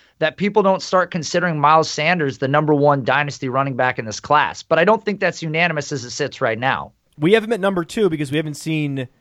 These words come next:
Speaker 2: Josh Jacobs. We're assuming Josh Jacobs goes in the first round, that Miles Sanders goes in the second round. For that reason, Josh Jacobs in that one oh one slot for running backs.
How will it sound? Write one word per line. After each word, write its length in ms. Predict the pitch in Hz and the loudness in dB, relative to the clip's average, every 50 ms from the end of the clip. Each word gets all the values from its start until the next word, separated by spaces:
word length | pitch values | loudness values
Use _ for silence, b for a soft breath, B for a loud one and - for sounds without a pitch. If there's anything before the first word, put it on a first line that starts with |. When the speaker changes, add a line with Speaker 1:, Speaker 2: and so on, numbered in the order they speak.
| _ _ 120 | _ _ -8
Speaker 2:
Josh 300 | - 143 139 147 143 - | 0 0 2 2 0 -2
Jacobs. 460 | - 147 139 139 - 113 98 95 107 | 0 0 0 0 -2 -6 -14 -12 -10
We're 100 | 117 120 | -10 -10
assuming 400 | 117 - - 165 175 180 175 156 | -10 -6 -6 -6 -4 -4 -6 -6
Josh 280 | 123 151 143 143 - | -4 -2 -2 -4 -2
Jacobs 340 | - 151 143 135 135 113 104 | -2 -2 -2 -2 -2 -4 -2
goes 220 | 113 131 127 120 120 | -2 0 0 0 -2
in 40 | |
the 80 | 120 113 | -6 -8
first 320 | - 123 117 113 110 - | -6 -6 -6 -6 -6 -8
round, 340 | 147 151 170 170 170 170 160 | -4 -2 0 0 0 0 0
that 100 | 139 120 | -2 -2
Miles 280 | 117 120 120 113 110 - | -2 -2 -4 -4 -6 -4
Sanders 300 | - 139 127 131 127 113 | -4 -4 -2 -2 -4 -2
goes 200 | - 120 110 - | -2 -4 -4 -4
in 60 | 110 | -8
the 60 | 104 | -12
second 340 | - - 165 151 - 156 139 | -8 -4 -6 -4 -4 -4 -4
round. 240 | 147 143 143 139 131 | -2 -2 -2 -2 -2
For 80 | - | -2
that 140 | 123 117 110 | -4 -4 -2
reason, 400 | 113 160 196 202 175 180 180 156 | 0 0 0 0 0 -2 -4 -4
Josh 300 | 120 123 107 98 101 - | -4 -4 -4 -4 -4 -6
Jacobs 500 | - 165 170 165 147 165 156 139 101 104 | -2 0 0 0 0 -2 -4 -4 -2 -6
in 80 | 113 110 | -4 -4
that 160 | 113 110 104 | -2 -4 -2
one 160 | 110 113 110 | -2 -4 -2
oh 60 | 107 | -2
one 260 | 107 120 135 156 160 156 | -2 0 0 0 0 -2
slot 440 | - - 151 139 135 139 131 _ - | -6 -6 -4 0 0 0 -2 _ -8
for 60 | 110 | -10
running 280 | 101 113 131 143 143 139 | -4 -2 -2 0 0 0
backs. 340 | 131 131 123 123 120 - | 2 2 2 2 2 0